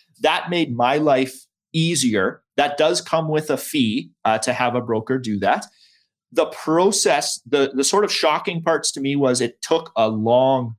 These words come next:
time. Um, I don't remember exactly, but I think it was at, like, at least six months. Um, and I, I do know, like, there was some things that slowed that down in there, like, covid related. Um,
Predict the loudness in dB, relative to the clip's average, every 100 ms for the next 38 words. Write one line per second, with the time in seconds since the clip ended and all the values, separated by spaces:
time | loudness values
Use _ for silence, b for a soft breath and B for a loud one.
0 | _ -4 -2 -2 -8 -16 _ _ b b
1 | b b 0 2 0 -2 -2 -2 0 0
2 | 0 -2 0 0 0 -2 0 0 -2 -2
3 | -2 2 0 0 -6 0 2 4 2 0
4 | -2 -2 -4 -4 -2 0 -2 -6 _ -2
5 | 0 2 0 0 -2 -4 -2 -2 0 -2
6 | -4 b b b _ 0 0 0 0 0
7 | 0 0 0 -2 -4 2 2 4 2 2
8 | 2 4 2 -2 -4 -4 -4 -4 -4 0
9 | 0 2 0 2 0 2 0 0 0 0
10 | 0 -2 -6 _ _ -2 0 0 0 0
11 | 0 0 -2 -4 b b b _ 0 0
12 | -4